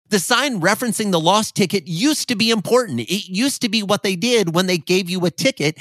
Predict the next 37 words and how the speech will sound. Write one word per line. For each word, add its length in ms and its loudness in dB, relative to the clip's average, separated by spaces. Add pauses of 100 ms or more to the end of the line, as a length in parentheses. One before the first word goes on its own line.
(180)
and 140 0
you 80 0
had 200 0
to 40 0
put 220 -4
your 120 -2
ticket 400 -6
back 320 0
in. 320 -2 (360)
But 180 2
now 560 2 (280)
it's 220 -2
not 340 0 (280)
relevant. 640 0 (180)
And 140 2
in 60 -2
fact, 320 -2
I'll 100 6
take 200 0
it 60 0
one 140 2
step 300 -2
further, 280 0
Dan, 280 0
and 200 -2
say 200 0
that 180 -4
the 80 -2
sign 360 -2
is 160 -2
now 320 0
a 60 4
detriment 800 -2
to 100 0
the 120 0
overall 480 0
experience, 840 -4